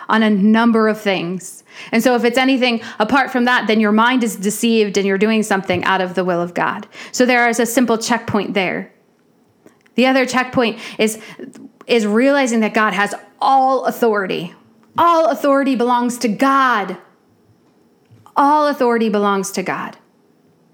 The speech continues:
And God talks a lot about submitting one to another. He talks about submitting to leadership. And that word just seems like a four-letter word in Christianity, but it's a God-given thing. That when God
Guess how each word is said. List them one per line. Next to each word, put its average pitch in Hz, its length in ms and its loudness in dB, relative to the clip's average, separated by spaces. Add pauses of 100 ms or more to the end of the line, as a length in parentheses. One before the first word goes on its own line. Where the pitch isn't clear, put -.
(1500)
And 220 120 0
God 262 220 0
talks 247 280 -2
a 220 80 2
lot 220 260 2
about 202 240 0
submitting 233 480 2
one 226 200 2
to 220 140 -4
another. 190 560 -2 (220)
He 240 100 0
talks 262 260 0
about 240 360 0 (180)
submitting 269 540 2
to 240 320 0
leadership. 226 720 0 (480)
And 254 120 4
that 269 160 2
word 262 300 2
just 240 160 -2
seems 277 240 2
like 226 140 0
a 202 40 -4
four-letter 240 500 0
word 214 300 0
in 214 100 0
Christianity, 214 800 0 (180)
but 247 100 2
it's 262 100 2
a 254 60 2
God-given 233 760 0
thing. 208 460 -2 (1400)
That 262 100 2
when 269 120 2
God 285 320 2